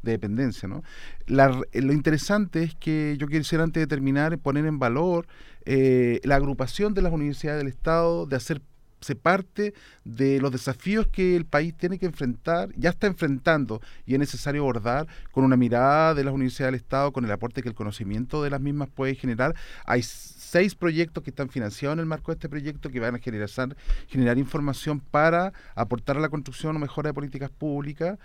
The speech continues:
Eh, hay un eje, así como está el eje de vinculación con el medio, está el eje de, de, mm, precisamente de políticas públicas. Ya va a haber una primera propuesta que desde cies se hace en este ámbito. Y a propósito del cuidado, ¿no? Que tuvimos ocasión en lo personal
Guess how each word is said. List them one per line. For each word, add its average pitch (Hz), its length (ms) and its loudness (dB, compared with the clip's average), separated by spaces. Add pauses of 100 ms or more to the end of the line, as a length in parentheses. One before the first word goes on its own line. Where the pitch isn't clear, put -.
(380)
Eh, 127 260 2
hay 143 220 6
un 139 160 6
eje, 160 460 0 (400)
así 110 220 -6
como 117 140 -4
está 139 200 -2
el 147 80 2
eje 170 180 -2
de 165 60 2
vinculación 160 360 -2
con 160 80 -4
el 151 80 -2
medio, 165 400 -2
está 117 220 -2
el 123 80 2
eje 123 280 -2
de, 120 340 -2 (360)
de, 110 420 2
mm, 95 760 -4
precisamente 147 580 -2
de 143 40 4
políticas 131 320 -2
públicas. 160 420 0
Ya 127 100 4
va 131 60 4
a - 20 4
haber 127 120 4
una 127 120 2
primera 113 320 -2
propuesta 113 380 -6
que 127 100 -2
desde 101 240 -6
cies 127 280 -4
se 113 180 -4
hace 123 400 -2 (420)
en 135 140 2
este 160 240 4
ámbito. 113 520 2 (260)
Y 156 100 6
a 147 80 6
propósito 185 480 0
del 214 100 0
cuidado, 180 480 2
¿no? 143 120 -2
Que 143 100 -4
tuvimos 190 300 0
ocasión 185 360 -4
en 185 80 -2
lo 165 80 2
personal 151 640 -4